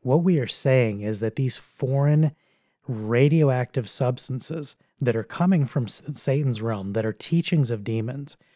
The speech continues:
when these men bring these things into our churches, they don't bring them in their original clothing.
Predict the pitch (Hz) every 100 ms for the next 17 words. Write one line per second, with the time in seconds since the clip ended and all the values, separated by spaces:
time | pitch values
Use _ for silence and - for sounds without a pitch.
0 | _ _ - 131 120 110 131 180 165 135
1 | 151 143 110 104 113 127 135 131 120 -
2 | 131 123 110 107 107 113 113 135 165 -
3 | - 104 - 151 156 151 - _ _ -
4 | _ _ _ 113 143 147 160 185 139 127
5 | 131 147 165 120 117 117 123 120 117 110
6 | 120 117 110 - - 135 147 135 139